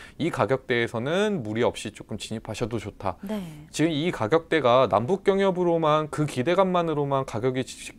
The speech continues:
Speaker 1: 지켜지는 게 아니라 실적이 좋기 때문에 지켜지는 자리로도 볼 수가 있거든요.
Speaker 2: 음, 네네.
Speaker 1: 그렇기 때문에 이 한미글로벌은 지금 들어가도 괜찮다라고
Speaker 2: 네.
Speaker 1: 말씀드릴 수 있을 것 같고요.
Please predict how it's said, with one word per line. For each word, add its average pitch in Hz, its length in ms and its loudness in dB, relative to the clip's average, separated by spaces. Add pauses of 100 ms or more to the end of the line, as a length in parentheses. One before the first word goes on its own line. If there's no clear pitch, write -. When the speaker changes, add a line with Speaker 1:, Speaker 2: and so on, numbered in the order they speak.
Speaker 1:
지켜지는 139 580 -2
게 131 60 4
아니라 104 540 4 (420)
실적이 262 560 4
좋기 143 240 -4
때문에 147 320 -2
지켜지는 131 500 -4
자리로도 110 460 -4
볼 101 160 -6
수가 107 220 -4
있거든요. 220 400 -4
Speaker 2:
음, 196 140 -6
네네. 202 180 -6 (220)
Speaker 1:
그렇기 113 280 -8
때문에 123 420 -4
이 117 40 -4
한미글로벌은 160 840 0
지금 135 380 -2
들어가도 113 560 0
괜찮다라고 104 560 -4 (100)
Speaker 2:
네. 190 260 -8 (200)
Speaker 1:
말씀드릴 107 480 -6
수 - 100 -6
있을 - 220 -8
것 127 80 2
같고요. 143 400 0